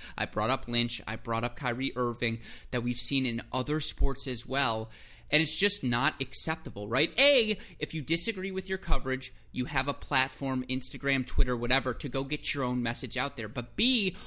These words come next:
why do you make all of the money? Because the media pays for the rights, because the media drives the interest. The media decides to put you on T V. And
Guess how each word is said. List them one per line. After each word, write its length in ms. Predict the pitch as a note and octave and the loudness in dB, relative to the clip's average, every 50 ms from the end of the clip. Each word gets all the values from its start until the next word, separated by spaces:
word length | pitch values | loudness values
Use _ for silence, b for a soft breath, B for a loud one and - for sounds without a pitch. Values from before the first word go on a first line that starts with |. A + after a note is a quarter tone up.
| B B | B B
why 400 | - C3 B2+ B2 C#3+ C#3 D#3+ F#3 | -8 2 6 8 8 8 8 4
do 100 | F3+ G3+ | 2 0
you 80 | G#3 F#3 | -2 0
make 240 | F3 E3+ F3 F3 F#3 | 0 0 0 0 0
all 160 | E3 E3 E3 | 0 2 0
of 80 | D#3 C3 | -2 -2
the 100 | C3 B2+ | -2 0
money? 400 | B2+ B2+ C3+ D3 E3+ F#3+ G3+ b b b b - | 0 0 0 0 0 -2 -4 b b b b -4
Because 360 | - C3+ - E3 D#3 C3+ - | -4 0 2 2 2 2 2
the 100 | - B2+ | 0 0
media 360 | B2 B2+ C3+ D3 D3+ D#3+ D#3+ | 2 2 2 2 2 0 0
pays 320 | D#3 - - D3 C#3 C3+ - | 4 8 8 8 8 6 2
for 160 | - D#3 C3+ | -2 -6 -6
the 120 | C3 B2 | -4 -4
rights, 260 | A#2 A2 F2 G#2+ - | -4 -6 -6 -6 -8
because 320 | - - B2 - C#3+ B2 A2 | -10 -12 -8 -6 -6 -6 -4
the 80 | C3 | -4
media 400 | A#2 A#2 B2 C3 C#3 D3 D#3+ D#3 | -2 0 0 0 0 0 0 0
drives 420 | D3 - - C3 B2+ C3 C3+ A#2+ - | 0 0 0 0 0 0 0 -2 -2
the 140 | B2+ A#2+ A#2 | -4 -4 -4
interest. 380 | A2+ - - - G2+ - - | -4 -4 -8 -10 -10 -10 -8
The 40 | A#2+ | -6
media 320 | A2+ B2 B2+ C#3+ D3 D#3+ D3 | -4 -2 -2 0 0 -2 -2
decides 380 | C#3 C#3 - D#3+ D#3 C3 B2 - | -2 -4 -4 -4 -4 -4 -6 -8
to 40 | C3+ | -10
put 240 | - C#3+ B2 - | -10 -10 -8 -6
you 60 | C3+ B2+ | -4 -4
on 140 | A#2+ A#2+ | -4 -4
T 180 | - - C3 A#2+ | -6 -6 -6 -2
V. 120 | - A#2+ | 0 0
And 120 | A2+ A2 | 0 -2